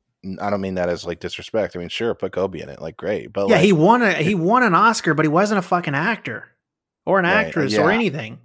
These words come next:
Speaker 2: He was a creator.
Speaker 1: I agree. I agree with you. I think they should, like,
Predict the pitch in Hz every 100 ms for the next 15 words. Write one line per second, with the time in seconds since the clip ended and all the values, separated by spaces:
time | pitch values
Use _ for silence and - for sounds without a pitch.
0 | _ - 147 135 - 127 247 165 135 147
1 | 101 98 101 _ _ _ _ _ _ 110
2 | 135 107 113 101 85 85 90 - 107 101
3 | 95 - 85 80 76 -